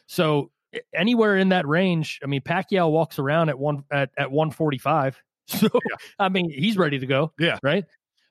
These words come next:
Speaker 1: Um, <clears throat> I think that Pacquiao does look really old. Triple G looks really old when you look at him. You see that weatheredness.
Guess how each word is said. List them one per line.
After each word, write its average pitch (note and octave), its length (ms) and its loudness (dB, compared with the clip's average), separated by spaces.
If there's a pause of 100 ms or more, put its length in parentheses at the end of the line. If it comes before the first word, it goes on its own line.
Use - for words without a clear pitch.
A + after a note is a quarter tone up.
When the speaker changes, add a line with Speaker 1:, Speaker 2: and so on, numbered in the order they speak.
Speaker 1:
Um, D3+ 720 0 (460)
<clears throat> - 420 -18
I F#3+ 260 2
think G3+ 360 0
that D3 340 -2
Pacquiao D3 480 0
does C3 200 0
look A#2+ 160 -8
really A#2 260 -2
old. A2 320 -2 (240)
Triple F3 280 0
G E3 200 4
looks C#3+ 240 0
really B2 220 0
old A#2 220 0
when A2+ 120 -4
you A2+ 100 -2
look A2+ 140 -4
at G#2 180 -6
him. G2+ 140 -12 (120)
You B2+ 120 -6
see D3+ 180 0
that C3+ 160 0
weatheredness. B2+ 680 0